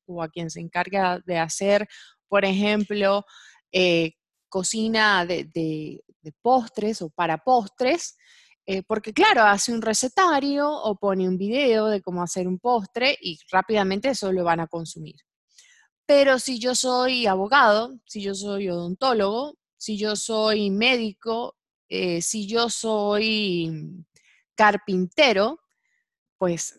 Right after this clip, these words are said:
nadie va a consumir mis productos". Te equivocas. De tu área también hay gente con múltiples necesidades. Si tú, por ejemplo, eres un médico, claramente no vas a utilizar las redes sociales o un infoproducto, que es un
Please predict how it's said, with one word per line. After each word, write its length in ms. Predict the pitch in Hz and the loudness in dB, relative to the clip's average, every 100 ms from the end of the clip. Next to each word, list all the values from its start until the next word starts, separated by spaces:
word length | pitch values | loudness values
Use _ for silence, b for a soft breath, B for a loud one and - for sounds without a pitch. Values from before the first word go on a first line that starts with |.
| _ | _
nadie 380 | 185 190 269 220 | -4 0 2 2
va 80 | 165 | 0
a 40 | |
consumir 460 | 156 170 160 175 160 | -2 -8 -8 -8 -6
mis 180 | 165 160 | -8 -10
productos". 640 | 170 160 156 _ 165 _ _ _ _ _ | -10 -12 -12 _ -20 _ _ _ _ _
Te 80 | 269 | -12
equivocas. 680 | - 262 247 - 165 - _ _ _ | -8 -6 -6 -8 -20 -20 _ _ _
De 160 | 226 | -10
tu 160 | 226 233 | -2 2
área 300 | 247 277 285 | 2 0 -2
también 540 | 247 233 240 294 311 | -2 -4 -4 -4 -2
hay 140 | 240 208 | -2 -2
gente 360 | 226 226 233 | -4 -4 -6
con 180 | 220 202 | -4 0
múltiples 720 | 196 240 285 - 220 202 175 | 0 0 -4 -8 -8 -6 -6
necesidades. 920 | 175 165 156 143 139 - - - - _ b b b | -8 -10 -14 -12 -14 -14 -18 -20 -20 _ b b b
Si 140 | - | -14
tú, 140 | 214 302 | -10 -4
por 120 | 403 | 0
ejemplo, 380 | 285 226 214 226 | 2 0 0 -2
eres 180 | 190 175 | -2 -2
un 140 | 196 | -4
médico, 460 | 190 147 147 - 190 | -4 -6 -10 -16 -10
claramente 680 | - 156 156 190 165 170 208 | -2 0 2 0 -2 -4 -4
no 140 | 170 | -4
vas 140 | 147 160 | -8 -10
a 60 | |
utilizar 720 | 170 160 143 135 - 151 175 - b b b | -12 -10 -10 -8 0 2 2 -2 b b b
las 260 | 151 143 143 | -6 -6 -4
redes 300 | 165 185 156 | 0 0 0
sociales 680 | 156 - 190 196 202 165 143 | -4 -4 2 4 4 2 -2
o 240 | 156 151 - | -10 -16 -12
un 160 | 185 | -8
infoproducto, 840 | 185 170 170 170 196 254 240 - 165 | -6 -6 -10 -6 -4 -4 -6 -8 -12
que 120 | - | -12
es 60 | 147 143 - | -16 _ -18
un 160 | 170 | -18